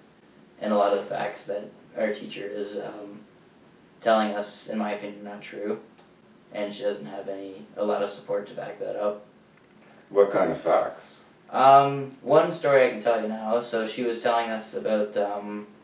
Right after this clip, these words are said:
Speaker 1: how they found all those, uh, what was it? Uh, burial, or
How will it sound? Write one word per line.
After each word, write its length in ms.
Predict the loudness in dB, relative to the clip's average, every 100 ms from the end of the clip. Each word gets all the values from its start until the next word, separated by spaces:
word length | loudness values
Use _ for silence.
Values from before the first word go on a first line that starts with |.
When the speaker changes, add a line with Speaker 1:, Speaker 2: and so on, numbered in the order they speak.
| -20 -20 _ -20 -20 -20 -10 0
Speaker 1:
how 100 | 2
they 200 | 2 -2
found 260 | -4 -2
all 160 | 0 0
those, 360 | 0 -2 -4 -16 -20 _ -12
uh, 280 | -6 -4 -4 -12 -20 _ _ _ _ -20 -20 -20 -20 _ -20 -20 _ _
what 120 | -10 -10
was 140 | -10 -12
it? 120 | -16 -6
Uh, 380 | 2 4 4 0 -8 -4
burial, 280 | 0 4 6 4 2
or 280 | -4 -6